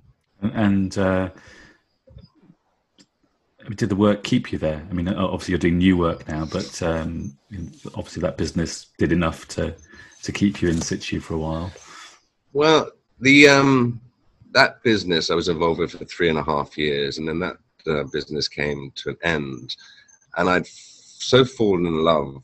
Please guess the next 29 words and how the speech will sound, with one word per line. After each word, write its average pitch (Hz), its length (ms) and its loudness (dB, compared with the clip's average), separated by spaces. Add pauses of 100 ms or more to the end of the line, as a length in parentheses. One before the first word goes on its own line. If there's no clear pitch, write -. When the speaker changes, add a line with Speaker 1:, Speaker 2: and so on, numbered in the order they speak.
(160)
Speaker 2:
with 73 140 -8
the 73 60 -6
way 76 180 0
of 71 140 -4
life 76 360 -4
here, 67 240 -12 (180)
and 78 180 -10
I'd 73 120 -8
had 80 140 -2
a 78 60 -4
young 71 280 -8
daughter. 76 400 -6 (560)
I 85 60 0
was 85 160 0
presented 95 480 0
with 76 100 -6
the 78 80 -12
situation 87 720 -2
was, 76 240 -8
well, 87 100 -2
I 85 60 -2
ha-, 90 340 -4
I'm 87 80 -6
gonna 82 160 -4
have 85 180 -6
to 85 100 -16
recreate 85 560 -2
myself 69 520 -8
now 71 420 -10